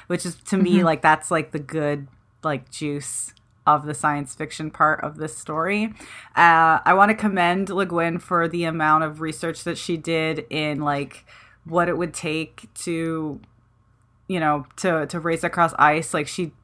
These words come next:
Speaker 1: pays particular attention to the equipment that they have.
Speaker 2: Mm-hmm.
Speaker 1: Um, and also very much so, and I think this is important to note, that Winter, the planet itself, is as much a character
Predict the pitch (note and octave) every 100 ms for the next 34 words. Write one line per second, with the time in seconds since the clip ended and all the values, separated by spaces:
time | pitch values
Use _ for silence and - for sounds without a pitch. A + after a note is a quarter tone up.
0 | - F#3 E3+ F3+ F3 E3 D#3+ F3 D#3+ D#3
1 | D3 D#3+ C#3+ - D#3+ D3 D3+ - - _
2 | - G3 E3 C#3+ F#3+ F#3+ F#3+ F3+ F3+ F#3
3 | F3+ E3+ E3 D#3+ D#3+ D#3+ - _ _ -
4 | F#3 D#3+ E3+ D#3 C#3 D3 D3 - _ _
5 | _ - D#3+ D#3+ E3 F3 A3 G3+ F#3 -
6 | D#3 F3+ G3 F#3+ E3 - - D#3 D3+ D3
7 | D3+ D#3 D#3+ D#3+ D3+ D#3+ D3 D3+ D3+ D3+
8 | D3+ C#3+ D#3+ C#3+ D#3 G3+ C#4 A3+ F3+ E3
9 | E3 - F#3+ F#3+ F3+ E3+ - - F#3+ E3
10 | D#3 - F3+ F3 E3 F3+ F#3 G#3 A3 -
11 | F#3 E3 D#3 - D3+ D3